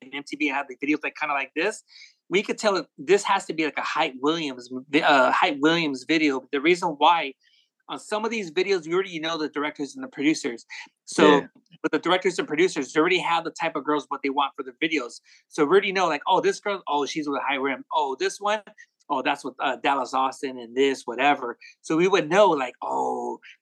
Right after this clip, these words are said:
Speaker 1: yeah, there are some hype-ass girls. Like, we would know when some of the L L Cool J video, Ice-T, uh,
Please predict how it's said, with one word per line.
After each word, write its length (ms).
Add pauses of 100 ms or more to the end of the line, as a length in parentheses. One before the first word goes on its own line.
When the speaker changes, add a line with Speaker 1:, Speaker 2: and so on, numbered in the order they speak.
(100)
Speaker 1:
yeah, 100
there 120
are 60
some 160
hype-ass 640
girls. 480
Like, 220
we 80
would 200
know 280
when 240 (380)
some 200
of 60
the 100
L 140
L 80
Cool 220
J 180
video, 560 (180)
Ice-T, 840 (580)
uh, 400